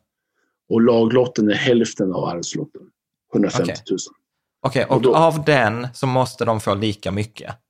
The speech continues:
Speaker 1: Ja, de har rätt till
Speaker 2: Ja.
Speaker 1: sin arvslott. Och är det tre barn, ja, då har de ju en tredjedel av arvslotten
Speaker 2: Ja, och då,
Speaker 1: som är
Speaker 2: ja, ja,
Speaker 1: hundrafemtiotusen.
Speaker 2: precis.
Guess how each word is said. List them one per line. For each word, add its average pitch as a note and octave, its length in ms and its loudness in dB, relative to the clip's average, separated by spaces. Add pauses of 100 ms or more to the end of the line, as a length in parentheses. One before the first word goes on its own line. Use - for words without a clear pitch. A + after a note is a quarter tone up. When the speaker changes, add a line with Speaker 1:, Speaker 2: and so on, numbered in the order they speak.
Speaker 1:
Ja, - 220 -2 (460)
de A#2 100 0
har A#2+ 100 2
rätt G2+ 140 0
till A#2+ 80 0
Speaker 2:
Ja. A#2 40 0
Speaker 1:
sin G#2+ 260 0
arvslott. G2+ 680 -6 (560)
Och G#2+ 80 0
är A2+ 40 4
det A#2+ 120 2
tre B2+ 300 4
barn, G#2 500 -2 (480)
ja, G2+ 120 -2
då A2 100 2
har G#2+ 100 2
de G#2+ 100 4
ju G#2 60 2
en F#2+ 80 -2
tredjedel G2+ 460 0
av F2 120 -4
arvslotten C3 560 -4
Speaker 2:
Ja, G#2+ 60 0
och - 60 -2
då, B2+ 80 4
Speaker 1:
som B2 180 2
är - 80 -6
Speaker 2:
ja, A#2 40 -4
ja, A#2+ 120 0
Speaker 1:
hundrafemtiotusen. G2 480 -4
Speaker 2:
precis. G2 200 -2